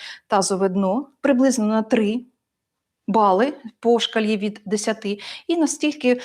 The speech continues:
це можна, довго тримаючи, е, таз в такому положенні фіксованому, для того, щоб проявилась напруженість, напруженість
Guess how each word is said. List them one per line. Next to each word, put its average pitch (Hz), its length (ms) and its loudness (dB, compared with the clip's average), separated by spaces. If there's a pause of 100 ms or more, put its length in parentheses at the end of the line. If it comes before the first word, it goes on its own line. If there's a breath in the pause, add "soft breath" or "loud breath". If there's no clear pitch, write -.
(120)
це - 160 -2
можна, 311 420 2
довго 247 420 0
тримаючи, 202 680 -4 (340 loud breath)
е, 202 240 -6
таз 190 260 0
в - 40 -20
такому 208 360 -2
положенні 277 540 0
фіксованому, 214 640 -2
для 330 140 -2
того, 359 280 -2
щоб - 240 -4 (240 loud breath)
проявилась 226 480 2
напруженість, 208 1080 -6
напруженість 196 760 -6